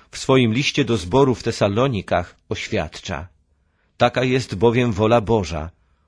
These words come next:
uświęcenie wasze”, i modli się: „A sam Bóg pokoju niechaj was w zupełności poświęci”. Czytamy te słowa w pierwszym liście do Tesaloniczan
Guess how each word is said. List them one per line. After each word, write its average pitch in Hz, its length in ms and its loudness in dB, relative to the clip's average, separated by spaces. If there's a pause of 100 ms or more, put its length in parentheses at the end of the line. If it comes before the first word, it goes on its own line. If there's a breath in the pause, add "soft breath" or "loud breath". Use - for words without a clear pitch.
(120)
uświęcenie 110 680 -2
wasze”, 78 460 -4 (680 loud breath)
i 135 160 0
modli 101 420 2
się: 92 280 -4 (500)
„A 113 140 2
sam 139 260 0
Bóg 139 260 -2
pokoju 123 600 2 (320 soft breath)
niechaj 101 340 0
was 95 300 -2
w 104 140 -12
zupełności 104 720 -2
poświęci”. - 800 -8 (800)
Czytamy 104 360 -2
te 101 120 -8
słowa 104 380 0 (280 loud breath)
w - 120 -20
pierwszym 131 440 -2
liście 117 260 -2
do 107 140 0
Tesaloniczan 101 720 -2